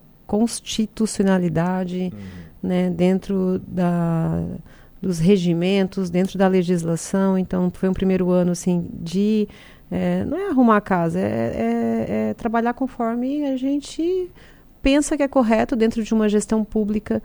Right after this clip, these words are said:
Speaker 2: Uhum.
Speaker 1: municipal, né? Então, É, foi um ano de muito trabalho, foi um ano principalmente de muita aprendizagem,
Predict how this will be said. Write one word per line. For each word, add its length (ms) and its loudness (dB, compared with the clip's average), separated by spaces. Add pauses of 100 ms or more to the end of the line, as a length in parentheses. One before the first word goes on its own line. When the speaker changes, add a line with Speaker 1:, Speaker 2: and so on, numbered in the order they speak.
(140)
Speaker 2:
Uhum. 200 -12
Speaker 1:
municipal, 880 2
né? 280 0
Então, 840 -2 (560)
É, 460 2
foi 120 4
um 60 6
ano 140 6
de 140 2
muito 320 2
trabalho, 760 0
foi 240 -2
um 160 2
ano 440 0
principalmente 560 -2
de 160 -2
muita 720 2
aprendizagem, 1300 0